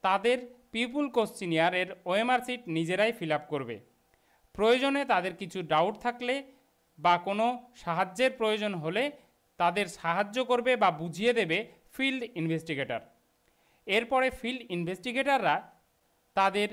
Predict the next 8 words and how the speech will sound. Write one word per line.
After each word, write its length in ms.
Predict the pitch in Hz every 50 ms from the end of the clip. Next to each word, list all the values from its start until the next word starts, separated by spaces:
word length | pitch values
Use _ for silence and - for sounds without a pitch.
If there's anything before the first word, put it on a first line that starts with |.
| 208 - _ _ _ -
ফিল্ড 260 | - 254 277 277 269 240 220
নোট 160 | 220 240 233 233 -
পূরণ 260 | 196 185 180 170 165 151
করবে। 300 | 151 143 127 113 113 104 - _ _ _ _ _ _ _ _ _ _ _ _ -
সমস্ত 420 | - - 190 202 220 233 233 - - 226 208 -
ওএমআর 360 | 170 170 180 190 208 220 220 -
কপি 200 | 240 226 240 254 214 -
পূরণ 240 | 170 165 170 180